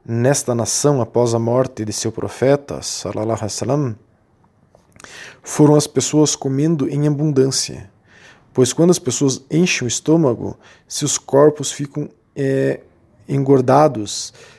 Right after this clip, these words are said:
seus corações se endurecem e seus desejos são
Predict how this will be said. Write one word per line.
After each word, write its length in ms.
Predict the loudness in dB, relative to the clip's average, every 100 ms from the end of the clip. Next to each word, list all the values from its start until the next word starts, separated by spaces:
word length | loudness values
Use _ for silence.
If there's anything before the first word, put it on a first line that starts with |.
| _
seus 340 | -4 -2 -2
corações 800 | 0 2 2 0 2 0 -2 -8 -14 _
se 360 | -10 -6 -2 0
endurecem 880 | 2 4 6 6 4 -2 -6 -10 -12 -20 -20 -8
e 100 | -6
seus 240 | -2 -2
desejos 600 | -2 0 2 2 2 -2
são 320 | -2 -2 -2